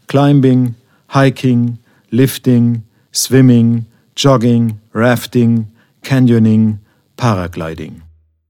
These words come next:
Früher haben sich die Leute bewegt, heute wird gemoved. Mein Opa hat vor fünfzig Jahren schon Nordic Walking gemacht.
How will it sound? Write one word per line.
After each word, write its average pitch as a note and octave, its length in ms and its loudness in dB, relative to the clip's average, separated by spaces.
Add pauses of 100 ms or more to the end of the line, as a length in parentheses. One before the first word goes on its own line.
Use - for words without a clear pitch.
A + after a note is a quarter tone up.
(540)
Früher D3+ 360 2
haben B2+ 240 2
sich A2 180 -4
die A#2 120 -2
Leute A2+ 280 0
bewegt, A2 560 -2 (240)
heute G#2+ 320 -2
wird F#2+ 320 -6
gemoved. G2+ 800 -2 (560)
Mein A2+ 260 -2
Opa A2+ 440 -4
hat A2 160 -6
vor A2 180 -6
fünfzig G#2+ 480 -4
Jahren A#2+ 300 -2
schon F#2 180 -6
Nordic E2+ 340 -8
Walking F2 360 -12
gemacht. D#2+ 340 -14